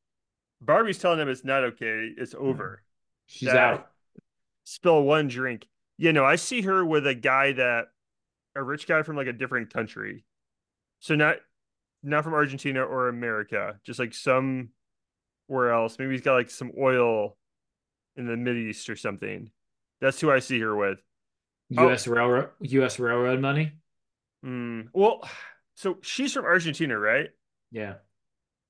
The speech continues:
Speaker 1: Why is her American accent perfect?
Speaker 2: No idea. I bet she went to a school where they speak
Speaker 1: Is, is that it?
Speaker 2: America.
Speaker 1: Probably,
Speaker 2: I don't know.
Speaker 1: right?
Speaker 2: Most of, most of the time, people from other countries, I mean, you can tell they're from other countries when they speak English 'cause it's their second language. But, I mean, I have,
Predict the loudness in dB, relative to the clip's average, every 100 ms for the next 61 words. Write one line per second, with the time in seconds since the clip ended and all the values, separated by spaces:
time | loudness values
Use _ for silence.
0 | _ _ _ _ _ _ -2 2 2 0
1 | -4 -2 0 0 0 0 -2 -4 -4 -4
2 | -10 -10 -8 -8 -8 -14 -16 -20 _ _
3 | _ _ _ -14 -10 -6 -2 2 2 0
4 | -2 0 0 0 -4 -6 -8 -2 2 2
5 | 0 -2 -6 -6 -6 -8 -20 _ _ _
6 | _ _ _ _ -20 _ -8 -8 -4 0
7 | 4 4 6 6 4 2 -8 -8 -12 _
8 | _ _ _ _ _ _ _ _ _ 4
9 | 8 8 8 8 6 4 0 0 4 6
10 | 6 4 2 0 -4 -4 -2 -2 -2 -4
11 | -4 -4 -2 -2 -4 -2 0 2 0 -2
12 | -4 -4 -4 -4 -4 -2 -4 -6 -8 -6
13 | -2 0 0 0 -2 -4 -4 -4 -2 -2
14 | -2 -4 -4 -2 -4 -6 -4 -6 -6 -4
15 | -2 2 2 4 2 0